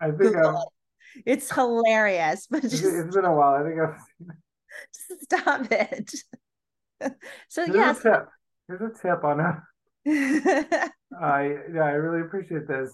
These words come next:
Speaker 1: Uh, people wanna learn more about urgency trap. Uh, you know, check out, uh, Give Up Goals. Your results are yours.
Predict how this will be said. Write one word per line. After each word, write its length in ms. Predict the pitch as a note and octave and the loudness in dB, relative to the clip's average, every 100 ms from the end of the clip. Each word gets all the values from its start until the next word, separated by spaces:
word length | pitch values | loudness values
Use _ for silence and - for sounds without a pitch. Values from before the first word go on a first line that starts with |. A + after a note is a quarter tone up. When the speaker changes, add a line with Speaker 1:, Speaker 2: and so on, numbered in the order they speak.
| - | -8
Speaker 1:
Uh, 200 | C#3+ C#3+ | -4 -2
people 260 | D3 E3+ G3 | -2 0 2
wanna 240 | E3+ E3 | 4 4
learn 180 | D#3 D#3 | 4 2
more 260 | D3+ D3+ D3+ | 2 2 2
about 300 | C3 B2+ B2 | 2 -2 -4
urgency 460 | - F3 F#3+ F3+ F#3+ | -8 -8 -8 -10 -10
trap. 680 | D#3 - F3+ E3+ E3+ E3 E3 - | -8 0 4 6 6 6 4 -4
Uh, 160 | C3+ C3+ - | -8 -8 -8
you 80 | D3 | -8
know, 120 | B2 - | -8 -6
check 160 | D#3 | -4
out, 280 | E3 D#3+ D3+ - | 2 2 2 -8
uh, 140 | D3+ C#3 | -8 -8
Give 180 | C#3 D#3+ | -4 -2
Up 160 | D#3 | -2
Goals. 380 | C3+ D3+ D#3 D3+ | -2 2 2 0
Your 100 | C#3 | -2
results 360 | C3 C3+ B2+ C3 | -4 -4 -8 -10
are 60 | |
yours. 520 | C3+ D#3 D#3+ D#3 D#3 | -6 0 2 2 0